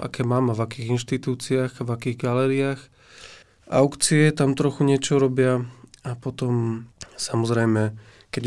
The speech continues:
už som mal tie prvé výstavy v zahraničí, tam prišiel za mnou galerista a normálne mi vysvetlil,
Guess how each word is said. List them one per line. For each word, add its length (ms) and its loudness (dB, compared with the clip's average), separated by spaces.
už 80 2
som 160 6
mal 320 4
tie 80 2
prvé 240 2
výstavy 400 2
v 80 -2
zahraničí, 680 0
tam 240 4
prišiel 260 2
za 140 4
mnou 160 6
galerista 500 4
a 60 2
normálne 400 6
mi 80 4
vysvetlil, 480 0